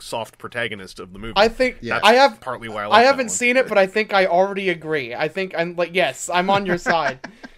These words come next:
Speaker 2: Uh,
Speaker 3: Yeah.
Speaker 1: But, but, like, you know, as someone who, like, I have ways that I enjoyed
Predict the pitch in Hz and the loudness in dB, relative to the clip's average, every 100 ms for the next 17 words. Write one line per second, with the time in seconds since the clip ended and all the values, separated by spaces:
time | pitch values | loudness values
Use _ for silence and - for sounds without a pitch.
0 | _ _ 175 175 143 139 - - - _ | _ _ -2 -2 -2 -10 -18 -20 -20 _
1 | - 127 107 95 92 285 - _ _ 156 | -4 -2 -2 -6 -10 -20 -20 _ _ -4
2 | 147 156 175 175 135 175 135 120 170 196 | -4 -4 -6 -6 -8 -6 -4 0 -2 -2
3 | 180 160 160 147 147 - 185 160 131 104 | -6 -6 -8 -10 -8 -2 -2 0 -4 -6
4 | 120 - 117 113 131 123 117 120 113 110 | -20 -18 -12 -8 -6 -8 -10 -8 -6 -6
5 | 107 107 120 113 104 | -8 -10 -6 -6 -8